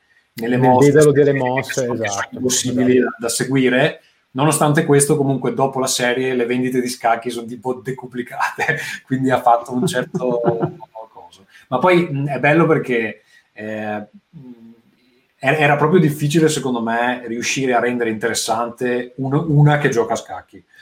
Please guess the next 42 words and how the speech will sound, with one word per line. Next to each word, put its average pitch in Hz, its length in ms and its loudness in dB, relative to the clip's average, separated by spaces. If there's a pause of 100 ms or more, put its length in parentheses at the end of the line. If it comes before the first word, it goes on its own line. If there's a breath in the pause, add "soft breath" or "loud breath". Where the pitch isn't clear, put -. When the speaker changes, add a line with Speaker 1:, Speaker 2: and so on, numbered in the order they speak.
(420 soft breath)
Speaker 1:
E 151 60 -6
invece 143 500 2
ce, 147 180 -4
ce 123 140 -6
l'han 123 140 -2
fatta 117 360 0
perché 110 320 -6
comunque, 113 320 -6
vabbè, 113 340 -2 (300)
ha 113 40 -12
molto 139 380 0
a 139 60 0
che 135 100 -2
fare 127 240 2
con 127 80 -4
la 120 60 0
sua - 180 -8
personalità, 120 540 0
la 120 140 2
personalità 113 540 -6
degli 113 180 -4
avversari. 113 800 -2 (360 soft breath)
C'ha 113 180 0
anche 120 240 0
il, 127 520 -2
il, 123 160 0
il, 123 340 -2
il 123 180 -6
mega 131 240 0
boss 123 340 0
è 123 60 0
un 120 140 -2
russo, 147 540 4
però 127 200 0
non 127 120 0
è 131 80 4
il 127 60 2
russo 120 280 -6
cattivo 110 640 -10
classico. 101 600 -12 (500 soft breath)
Quindi, 131 500 2
eh, 107 1120 -6